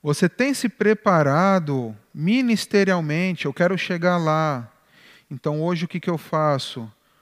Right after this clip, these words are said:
Eu oro, eu leio livros sobre temas daquilo que eu quero me preparar.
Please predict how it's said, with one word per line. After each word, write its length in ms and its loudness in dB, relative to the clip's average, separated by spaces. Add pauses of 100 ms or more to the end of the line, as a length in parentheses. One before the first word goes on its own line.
(640)
Eu 200 -12
oro, 840 -4 (360)
eu 180 -6
leio 520 0
livros 760 -2
sobre 300 -6
temas 680 -6
daquilo 340 -6
que 100 -8
eu 40 -6
quero 240 -4
me 100 -6
preparar. 920 -6